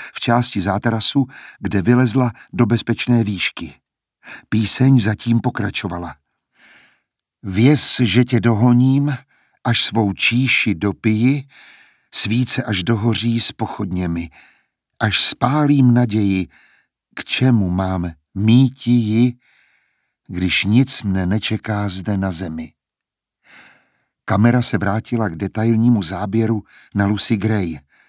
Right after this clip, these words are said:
Coriolanus měl dojem, že obvykle vystupuje před publikem posilněným alkoholem. Při přípravě interview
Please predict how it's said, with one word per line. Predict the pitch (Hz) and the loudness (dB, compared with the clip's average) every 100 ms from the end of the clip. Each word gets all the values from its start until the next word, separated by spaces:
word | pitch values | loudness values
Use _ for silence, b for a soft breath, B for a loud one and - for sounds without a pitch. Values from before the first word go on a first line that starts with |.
| B B B B - | B B B B -2
Coriolanus | 104 110 104 107 110 107 110 - | 2 4 4 2 2 0 0 -2
měl | 107 101 | -2 -2
dojem, | 90 101 107 117 | -2 -2 0 0
že | 98 95 | -2 -6
obvykle | 104 92 113 - 120 - b b - | -10 -4 -4 -2 -2 -4 b b -6
vystupuje | 95 113 - 117 123 120 104 | -2 -2 -2 -4 0 0 0
před | - 107 | -4 -4
publikem | - 107 120 - 123 110 b _ | -2 0 0 2 0 0 b _
posilněným | 113 - - 120 120 123 127 123 | -4 -2 0 2 4 4 4 2
alkoholem. | 117 113 - 104 87 87 82 71 B B B B B - | -2 -6 -6 -8 -8 -8 -8 -10 B B B B B -6
Při | 104 | -4
přípravě | 78 117 110 123 107 | -4 -4 -2 0 0
interview | - 120 123 117 101 95 | 2 2 2 0 0 0